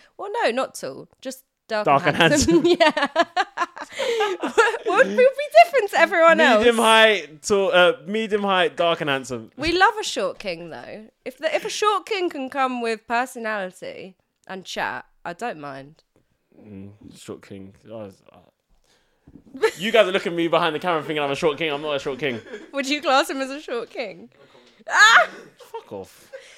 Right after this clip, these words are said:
Speaker 1: No, I don't
Speaker 2: I'm
Speaker 1: think
Speaker 2: not,
Speaker 1: you're that
Speaker 2: I'm
Speaker 1: short.
Speaker 2: med-, I'm just medium height. I'm just
Speaker 1: Medi.
Speaker 2: normal height, yeah.
Speaker 1: Okay.
Speaker 2: Normal height, just living my life, you know?
Speaker 1: Living your best life.
Speaker 2: <laughs> So, <laughs> look at me. He's,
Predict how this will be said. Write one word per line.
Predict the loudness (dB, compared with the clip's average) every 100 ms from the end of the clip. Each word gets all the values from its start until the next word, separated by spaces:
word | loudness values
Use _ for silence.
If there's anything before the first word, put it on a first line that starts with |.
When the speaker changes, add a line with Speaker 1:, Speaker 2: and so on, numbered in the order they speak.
| _ -8
Speaker 1:
No, | 0
I | 4 4 4
don't | 2
Speaker 2:
I'm | 2
Speaker 1:
think |
Speaker 2:
not, | 2
Speaker 1:
you're | 0
that | 0 -2
Speaker 2:
I'm | 0
Speaker 1:
short. | -2
Speaker 2:
med-, | -2 -4 -2
I'm | -4
just | -4
medium | -8 -6 -6
height. | -6 -8 -8
I'm | -10
just | -10
Speaker 1:
Medi. | -4 -2 -2 -4
Speaker 2:
normal | -6
height, | -8 -8
yeah. | -8 -10 -10 -16
Speaker 1:
Okay. | -12 -10 -10 -12
Speaker 2:
Normal | -8 -6 -6 -8
height, | -8 -10
just | -18 -20 _ _ _ _ _ _ _ -12
living | -6 -6 -4
my | -6
life, | -6 -6 -8
you |
know? | -10 -10 -14
Speaker 1:
Living | -12 -10 -8 -10
your | -10 -14
best | -14 -14 -14 -14
life. | -12 -12 -14
Speaker 2:
<laughs> | -18 -20
So, | -4 2 4 4 2 -4 _
<laughs> | _ -8 -4
look | -4 -6 -12 -8
at | -6 -6
me. | -4 -4 -4 -4 -4 -4 -4 -4 -6
He's, | -6